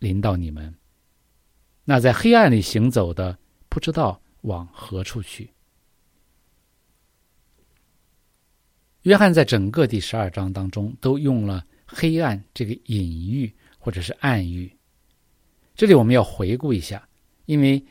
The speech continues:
这是神所告诉我们的，他对失丧的人性所下的结论。那么神所下的结论是什么呢？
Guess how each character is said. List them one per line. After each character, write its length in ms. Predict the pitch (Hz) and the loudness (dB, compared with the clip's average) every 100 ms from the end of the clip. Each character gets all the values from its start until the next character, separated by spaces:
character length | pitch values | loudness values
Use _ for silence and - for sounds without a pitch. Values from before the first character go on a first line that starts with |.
| _ _ | _ _
这 120 | - 131 | -10 -6
是 100 | 135 | -4
神 480 | - 101 110 143 | -2 0 0 -2
所 300 | 147 - 95 92 | -6 -8 -8 -4
告 260 | - 110 | -2 -2
诉 160 | 95 113 | -2 -6
我 120 | 95 | -6
们 200 | 85 87 | -6 -6
的， 180 | 90 90 - _ _ _ _ | -6 -8 -14 _ _ _ _
他 100 | - | -4
对 340 | 120 117 98 - - | 0 2 0 -4 -10
失 300 | - 180 180 | -4 -2 -2
丧 300 | - 160 107 | 0 0 0
的 140 | 98 | -2
人 320 | 90 87 107 | -2 -2 -2
性 340 | 135 196 160 98 _ _ _ | -4 -2 -2 -4 _ _ _
所 200 | - 85 | -18 -14
下 220 | - 101 | -8 -8
的 100 | 87 | -8
结 280 | 82 92 82 | -10 -10 -6
论。 180 | 98 98 _ _ _ _ _ _ _ _ _ _ _ _ _ _ _ _ _ _ _ _ _ _ _ _ _ _ _ _ _ _ _ | -6 -6 _ _ _ _ _ _ _ _ _ _ _ _ _ _ _ _ _ _ _ _ _ _ _ _ _ _ _ _ _ _ _
那 100 | 147 | 2
么 200 | 139 135 | 6 6
神 240 | - 135 | 6 4
所 120 | 139 110 | 4 0
下 160 | 135 | 2
的 80 | 110 | 2
结 140 | 104 | 2
论 100 | 110 | -2
是 120 | 98 104 | -2 -4
什 180 | 92 | -6
么 80 | 95 | -4
呢？ 180 | 110 107 | -6 -8